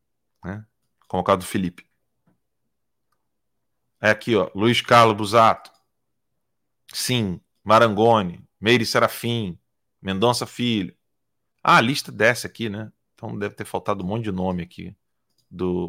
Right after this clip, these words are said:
do P L aqui, peraí. Cadê? Não, deixa eu voltar aqui. A lista do P L acho que tem mais, né? Não, isso mesmo, aqui eu desci tudo.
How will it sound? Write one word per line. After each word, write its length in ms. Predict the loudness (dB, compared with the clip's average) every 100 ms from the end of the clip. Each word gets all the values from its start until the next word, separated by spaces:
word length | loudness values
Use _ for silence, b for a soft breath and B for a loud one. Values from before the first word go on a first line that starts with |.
| -10
do 460 | -12 -10 -12 -14 _ _
P 80 | -4
L 320 | -2 -4 -6
aqui, 200 | -10 -14
peraí. 340 | -10 -10 -10 _ _ _ _ _ _ _ _ _ _ _ _ _
Cadê? 360 | _ -12 -10 -12 -18 _ -20
Não, 260 | -20 -20 -20
deixa 160 | -20
eu 40 | -16
voltar 340 | -16 -14 -16
aqui. 460 | -16 -16 -16 -16 -18 _ _ _ _ _ _ _ _ _ _ _ _
A 120 | -8
lista 200 | -8 -6
do 120 | -10
P 120 | 0 4
L 240 | 4 4
acho 140 | -2
que 60 | -8
tem 120 | -10
mais, 340 | -6 -4 -6 -8
né? 160 | -14 -16 _ _ _ _ _ _ -20 -6
Não, 200 | -4 -2
isso 180 | -4 -6
mesmo, 260 | -6 -6
aqui 180 | -12 -12
eu 100 | -12
desci 340 | -10 -12 -14
tudo. 340 | -16 -14 -14